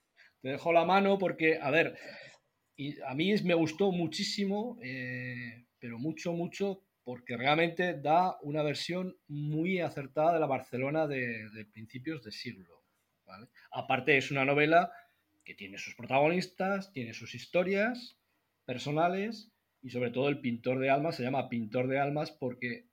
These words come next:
este, el protagonista, aparte de hacer, eh, azulejos para los edificios modernistas, pues retrata a gente, eh, sin hogar, por decirlo de alguna manera, en, en aquella época,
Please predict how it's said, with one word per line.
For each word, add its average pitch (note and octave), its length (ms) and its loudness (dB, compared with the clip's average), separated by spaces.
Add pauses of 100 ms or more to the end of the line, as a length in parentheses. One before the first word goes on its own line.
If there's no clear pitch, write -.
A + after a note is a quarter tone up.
este, A2 760 -12 (120)
el G2+ 100 -20
protagonista, A#2+ 720 -10 (720)
aparte B2 460 -4
de B2+ 80 2
hacer, B2+ 380 -4 (100)
eh, F#2 340 -20 (100)
azulejos C3+ 680 -6
para G2 200 -12
los G2 300 -16
edificios A#2+ 500 -12
modernistas, C3 840 -6 (520)
pues - 440 -20 (100)
retrata C3+ 760 2
a B2+ 120 -6
gente, D#3 580 -4
eh, A2+ 300 -14
sin B2+ 220 -6
hogar, B2+ 280 6
por B2 120 -6
decirlo B2 140 -4
de - 20 -4
alguna A#2+ 200 0
manera, C3 300 2
en, C3 60 -6
en A#2 220 -8
aquella A#2+ 260 -2
época, C3+ 400 -6